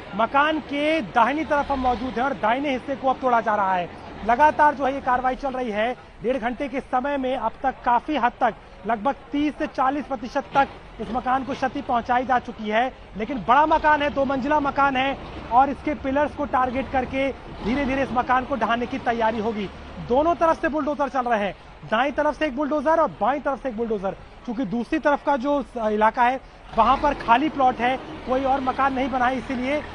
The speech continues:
बुलडोजर दोनों तरफ से मार कर रहे हैं लगातार। और यहाँ पर ये देखिए, नीचे के कमरे को पूरी तरीके से ध्वस्त कर दिया गया है। दाहिनी तरफ का ये इलाका के कमरा है ये, और उसके बाद में अब ऊपर, धीरे धीरे ऊपर की बालकनी और उस इलाके में ये बुलडोजर की मार होगी।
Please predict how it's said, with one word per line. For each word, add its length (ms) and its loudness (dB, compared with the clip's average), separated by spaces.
बुलडोजर 440 0
दोनों 260 0
तरफ 280 -2
से 80 0
मार 320 2
कर 160 0
रहे 120 0
हैं 80 -2
लगातार। 500 2
और 100 0
यहाँ 200 0
पर 140 -2
ये 160 2
देखिए, 380 -2
नीचे 300 0
के 100 -2
कमरे 340 0
को 120 -4
पूरी 240 -2
तरीके 380 -2
से 120 -4
ध्वस्त 360 0
कर 100 -4
दिया 220 -2
गया 140 -2
है। 180 2
दाहिनी 260 2
तरफ 320 -2
का 100 4
ये 120 0
इलाका 420 2
के 180 -4
कमरा 280 2
है 120 2
ये, 160 -2
और 80 0
उसके 200 -2
बाद 240 4
में 80 -4
अब 160 -2
ऊपर, 240 -6
धीरे 240 -2
धीरे 280 -2
ऊपर 240 0
की 140 -2
बालकनी 500 0
और 140 2
उस 140 -4
इलाके 320 2
में 200 0
ये 80 -2
बुलडोजर 440 0
की 160 -2
मार 220 2
होगी। 400 -2